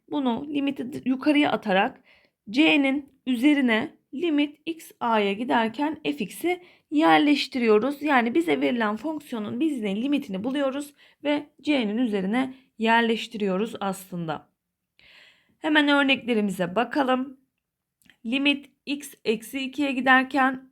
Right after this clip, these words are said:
üç üzeri x artı bir. Bunu hemen şöyle düşünüyorum.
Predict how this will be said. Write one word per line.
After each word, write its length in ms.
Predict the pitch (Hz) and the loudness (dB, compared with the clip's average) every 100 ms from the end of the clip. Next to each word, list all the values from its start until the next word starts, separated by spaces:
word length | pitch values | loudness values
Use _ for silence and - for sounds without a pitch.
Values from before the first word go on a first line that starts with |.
| - | -2
üç 280 | 370 370 | -2 0
üzeri 540 | 320 254 269 269 294 294 _ _ | -4 0 2 2 0 -2 _ _
x 260 | 277 262 - | -12 -10 -2
artı 360 | 202 196 196 202 | 0 0 -2 -2
bir. 180 | - - - - - | -2 -6 -20 -20 -6
Bunu 540 | 220 339 285 233 - | 0 2 4 2 -2
hemen 380 | - 330 277 277 | -2 2 6 6
şöyle 360 | 302 311 285 220 | 4 4 4 2
düşünüyorum. 640 | 185 - 196 180 196 233 | -4 -2 2 4 2 0